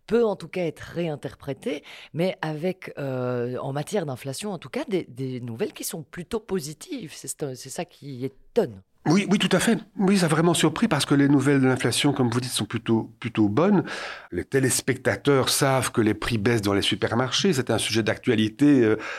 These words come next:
Speaker 2: très prégnant ces derniers temps en Europe, prix alimentaires notamment. C'est l'Europe, mais il en va de même aux États-Unis, soit dit en passant. Euh, au niveau plus global, le prix du pétrole reflue ces dernières semaines. Il est brièvement passé,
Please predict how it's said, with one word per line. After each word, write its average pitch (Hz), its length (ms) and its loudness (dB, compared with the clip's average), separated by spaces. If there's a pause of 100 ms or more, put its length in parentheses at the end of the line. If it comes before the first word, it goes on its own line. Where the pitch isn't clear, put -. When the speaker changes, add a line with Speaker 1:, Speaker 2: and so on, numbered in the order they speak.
(140)
Speaker 2:
très 131 140 -2
prégnant 131 420 4
ces 127 120 2
derniers 120 320 4
temps 117 200 2
en 131 160 4
Europe, 170 360 4 (400)
prix - 160 0
alimentaires 110 520 2
notamment. 113 480 2 (580)
C'est - 160 -2
l'Europe, 98 460 2
mais 110 180 0
il 104 160 0
en 95 60 0
va 95 120 2
de 95 100 2
même 95 240 2
aux 85 60 0
États-Unis, 95 580 2
soit 123 160 -2
dit 110 100 -2
en 110 100 0
passant. 151 380 -2 (400)
Euh, 113 200 2 (120)
au 151 340 0
niveau 143 340 2
plus 135 380 -2 (460)
global, 127 680 2 (300)
le 117 120 -2
prix 120 220 -2
du 113 120 0
pétrole 110 480 0
reflue 135 720 0
ces 131 160 0
dernières 117 320 0
semaines. 180 420 4
Il 113 100 4
est 120 60 4
brièvement 120 520 0
passé, 120 440 0